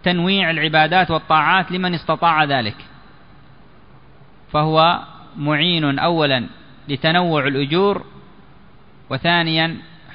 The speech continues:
حصول المقاصد في هذه العبادات المتنوعة، وثالثاً إبعاد السآمة والملل عن النفس،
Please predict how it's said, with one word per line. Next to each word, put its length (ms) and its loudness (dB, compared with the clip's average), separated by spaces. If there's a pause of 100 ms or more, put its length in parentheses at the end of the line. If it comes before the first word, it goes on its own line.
حصول 380 -2
المقاصد 720 0
في 100 -4
هذه 300 2
العبادات 540 -2
المتنوعة، 720 -2 (1000)
وثالثاً 760 0 (1500)
إبعاد 420 0
السآمة 720 0
والملل 500 2
عن 180 -2
النفس، 520 -4